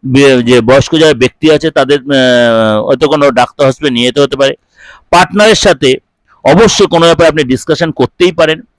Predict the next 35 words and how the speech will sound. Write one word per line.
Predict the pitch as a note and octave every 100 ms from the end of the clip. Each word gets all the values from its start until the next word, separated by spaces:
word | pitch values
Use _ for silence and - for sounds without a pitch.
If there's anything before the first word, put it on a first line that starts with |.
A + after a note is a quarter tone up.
| -
কিন্তু | D#3+ D#3+
তার | - - C#3+ C#3+
ভাবনাটা | - A#2+ D3+ E3 E3
অবশ্যই | A#2+ D3 - D3+
গুরুত্ব | C3+ D3+ E3+
দিতে, | D#3+
তার | C#3
কথাবার্তা | B2+ B2+ C#3+ D3 D#3
অবশ্যই, | B2+ -
আহ, | B2 B2+ A#2+ A2+ A2 F#2+ -
গুরুত্ব | G#2+ C3+ -
দিতে | D#3 D3+
হবে। | D#3 E3 - _ - - - -
আজকে | F3+ F3+ F#3+
আপনার, | E3 C3+ F3+ D3 C#3+ _ _ _ _ -
মানে, | D#3+ D3+ C#3 C3
উম, | A#2+
আহ, | A#2 A2+ A2 G#2+ G#2
নিজের | A2+ E3 G3 D#3+ _
টেনশন | F3 F#3 F#3 G#3 E3 E3
ফ্রি | - F3
হওয়ার | F#3+ G3 E3+
জন্য | E3+
নিজেকে | C#3 D3 E3+ D3
অবশ্যই | C3+ E3+ - C#3 B2+ - _ _ _ _
কাজের | D3 D3 F3
মধ্যে | F#3 F#3+ G3
এবং | F3+ E3 D3
নেগেটিভ | B2 D3 F#3 F3+
চিন্তা | F#3+ F3
মাথা | C3+ C3+
থেকে | D3 C#3+
বের | B2+ B2+
করে | C#3+ A#2
নিন। | F#2